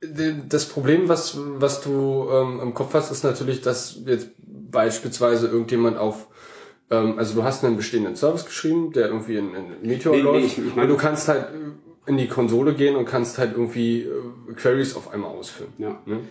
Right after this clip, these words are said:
Speaker 2: Nee, die
Speaker 1: Also wenn du
Speaker 2: Meteor-Jungs,
Speaker 1: irgendwie
Speaker 2: die sind ja auch nicht blöd, das sind ja auch ganz offensichtlich sehr, sehr schlaue Leute,
Speaker 1: Ja,
Speaker 2: die sich
Speaker 1: ja,
Speaker 2: auch sehr
Speaker 1: klar,
Speaker 2: viele
Speaker 1: da ist ja
Speaker 2: Gedanken gemacht haben.
Speaker 1: vor kurzem ist da auch
Speaker 2: Es hat
Speaker 1: relativ
Speaker 2: mich,
Speaker 1: viel Geld reingewandert, wenn
Speaker 2: es
Speaker 1: ich
Speaker 2: hat
Speaker 1: mich
Speaker 2: mich
Speaker 1: nicht
Speaker 2: halt
Speaker 1: täusche.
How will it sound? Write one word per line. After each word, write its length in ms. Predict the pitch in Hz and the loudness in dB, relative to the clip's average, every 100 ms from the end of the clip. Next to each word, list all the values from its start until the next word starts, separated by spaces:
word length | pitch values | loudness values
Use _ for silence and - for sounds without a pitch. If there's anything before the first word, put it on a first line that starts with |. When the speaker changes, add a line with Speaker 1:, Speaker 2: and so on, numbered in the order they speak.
| - | -4
Speaker 2:
Nee, 100 | 117 | 2
die 40 | 120 | 4
Speaker 1:
Also 100 | 107 | 6
wenn 80 | 120 | 4
du 40 | |
Speaker 2:
Meteor-Jungs, 220 | 123 123 117 | 4 4 6
Speaker 1:
irgendwie 160 | 120 110 | 4 2
Speaker 2:
die 80 | 110 | 0
sind 160 | 113 113 | 0 -2
ja 80 | |
auch 60 | 104 | -2
nicht 200 | 101 - | -4 -6
blöd, 260 | 101 113 104 | -6 -6 -6
das 140 | 90 | -6
sind 80 | 98 | -4
ja 60 | 95 | -4
auch 140 | 92 | -4
ganz 160 | 95 92 | -4 -4
offensichtlich 560 | 92 101 98 - 101 | -6 -10 -10 -10 -10
sehr, 320 | - 101 95 95 | -6 -6 -6 -8
sehr 160 | 95 | -10
schlaue 340 | 90 113 104 98 | -10 -8 -6 -6
Leute, 220 | 107 127 | -2 0
Speaker 1:
Ja, 100 | 135 | 2
Speaker 2:
die 80 | 143 | 2
sich 80 | 120 | 2
Speaker 1:
ja, 120 | 123 | 2
Speaker 2:
auch 40 | |
sehr 140 | 120 139 | 2 2
Speaker 1:
klar, 120 | 135 | 2
Speaker 2:
viele 120 | 117 | 2
Speaker 1:
da 60 | 127 | 2
ist 160 | 120 151 | 2 2
ja 60 | |
Speaker 2:
Gedanken 260 | 127 147 127 | 2 2 2
gemacht 220 | 113 104 | 0 -2
haben. 120 | 113 | -4
Speaker 1:
vor 300 | 123 - 135 | -6 -4 -2
kurzem 300 | 127 139 139 | 2 2 2
ist 100 | 139 | 0
da 60 | 135 | 2
auch 80 | 123 | 2
Speaker 2:
Es 80 | 143 | 4
hat 80 | 139 | 4
Speaker 1:
relativ 220 | 139 139 | 4 2
Speaker 2:
mich, 80 | - | 0
Speaker 1:
viel 220 | - 131 | -4 0
Geld 260 | 127 135 | 2 2
reingewandert, 640 | 107 110 110 107 110 110 107 | 2 0 0 0 -2 -2 -2
wenn 60 | |
Speaker 2:
es 60 | 107 | 0
Speaker 1:
ich 60 | 113 | 2
Speaker 2:
hat 80 | |
Speaker 1:
mich 100 | 131 107 | 2 0
Speaker 2:
mich 60 | |
Speaker 1:
nicht 0 | |
Speaker 2:
halt 80 | 127 | 2
Speaker 1:
täusche. 100 | 120 | 4